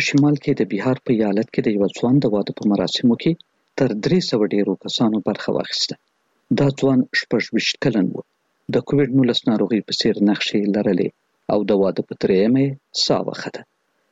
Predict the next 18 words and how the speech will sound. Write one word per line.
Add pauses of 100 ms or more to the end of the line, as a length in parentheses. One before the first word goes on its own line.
(200)
واده
د
جون (100)
په
پنځلسمه
و. (600)
د
بیهار
په
مرکز
پاټنا
کې
د
روغتیايي
برخې
مسؤل (140)
راج
کشور